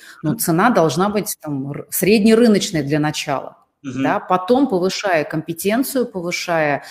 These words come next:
Speaker 1: опыт, получая бэкграунд, да, некий, обратную связь от клиентов, видя результаты своего труда, я считаю, что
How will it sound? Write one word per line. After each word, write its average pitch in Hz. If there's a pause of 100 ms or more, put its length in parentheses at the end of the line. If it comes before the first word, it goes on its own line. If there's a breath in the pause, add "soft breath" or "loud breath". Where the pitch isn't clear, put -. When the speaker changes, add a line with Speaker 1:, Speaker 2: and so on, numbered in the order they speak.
(240 loud breath)
Speaker 1:
опыт, 165 (180)
получая 185
бэкграунд, 175
да, 196
некий, 190
обратную 175
связь 165
от 170
клиентов, 160
видя 175
результаты 165
своего 147
труда, 165
я 214
считаю, -
что -